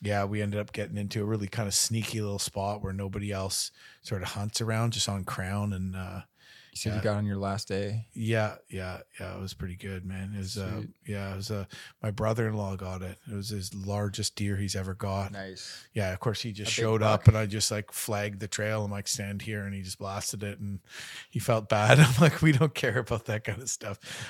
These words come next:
Speaker 1: I was in there. He, he's a good, he's an experienced deer hunter,
Speaker 2: Okay,
Speaker 1: too.
Speaker 2: yeah, yeah.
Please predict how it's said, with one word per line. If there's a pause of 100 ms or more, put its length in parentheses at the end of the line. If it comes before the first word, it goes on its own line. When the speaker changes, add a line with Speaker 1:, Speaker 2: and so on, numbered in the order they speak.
(100)
Speaker 1:
I
was
in
there.
He,
he's
a
good,
he's
an
experienced
deer
hunter,
Speaker 2:
Okay,
Speaker 1:
too.
Speaker 2:
yeah,
yeah.